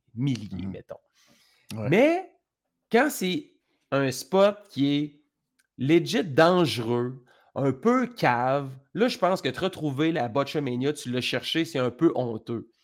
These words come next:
Speaker 1: Le saut qu'on a vu de Alex Mays, qui va se retrouver à Botchamania, ça, c'est juste dangereux et cave. Le gars, il est monté. Je le connais pas personnellement, mais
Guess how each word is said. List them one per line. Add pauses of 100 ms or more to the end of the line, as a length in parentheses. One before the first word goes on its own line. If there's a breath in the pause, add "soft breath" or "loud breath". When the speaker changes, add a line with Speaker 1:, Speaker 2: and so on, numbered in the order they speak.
(600)
Speaker 1:
Le
saut
qu'on
a
vu
de
Alex
Mays,
qui
va
se
retrouver
à
Botchamania, (440)
ça,
c'est
juste (180)
dangereux
et
cave. (340 soft breath)
Le
gars,
il
est
monté. (320)
Je
le
connais
pas
personnellement, (720)
mais